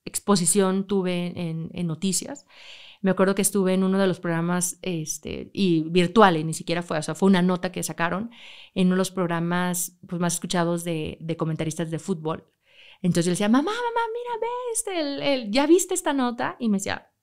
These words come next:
"Pues, pero, ¿y quiénes son ellos?" "No, pues mira, ah, sí, sí, sí." Y, "Pero has estado en, pues, en, en otros noticieros con mayor peso." Y yo, "No, pero estoy compitiéndole al fútbol, no, o sea, estoy al lado del fútbol."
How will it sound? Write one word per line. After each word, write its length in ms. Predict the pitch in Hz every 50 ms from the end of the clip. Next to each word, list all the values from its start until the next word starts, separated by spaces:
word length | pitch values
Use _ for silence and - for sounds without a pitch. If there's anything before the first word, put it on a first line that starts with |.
| _ _ _ _
"Pues, 320 | - 240 247 240 233 - _ _ _ _ _
pero, 200 | _ 247 233 240
¿y 180 | 233 220 240 240
quiénes 220 | 254 277 285 294 -
son 100 | 294 285
ellos?" 240 | 277 240 214 196 202
"No, 280 | 220 277 330 370 381 -
pues 140 | 330 262
mira, 300 | 269 277 311 339 349 311 -
ah, 200 | - 269 302 320
sí, 180 | - - 294 277
sí, 120 | - 269
sí." 240 | 254 - 226 220 202 - - - - - - - - _
Y, 220 | - 240 233 226 220
"Pero 200 | 233 226 226 233
has 80 | 233
estado 400 | 269 262 - 262 254 254 254 262
en, 260 | 269 262 233 214 196 180 -
pues, 180 | - 180 180
en, 260 | - 175 165 165 - _ _ _ _ -
en 200 | - 180 175 175
otros 200 | 165 170 202 214
noticieros 520 | 226 214 185 165 - 185 185 196 214 -
con 360 | - - 180 170 170 165 160 165
mayor 360 | 165 165 170 180 190 196 190
peso." 200 | 233 220 208 180
Y 40 | 185
yo, 100 | 196 196
"No, 260 | 196 226 262 302 359 349
pero 120 | 214 185
estoy 360 | 185 - - - 247 254 247
compitiéndole 580 | 254 302 262 - 233 - - 220 233 254 247 233
al 80 | 202 -
fútbol, 420 | - 202 185 170 170 190 208 196
no, 80 | 170 160
o 20 |
sea, 260 | - 170 170 - 175
estoy 300 | 175 - - - 220 254
al 140 | 226 202 196
lado 200 | 208 240 233 214
del 140 | 185 165 165
fútbol." 460 | 165 185 170 165 175 175 165 165 -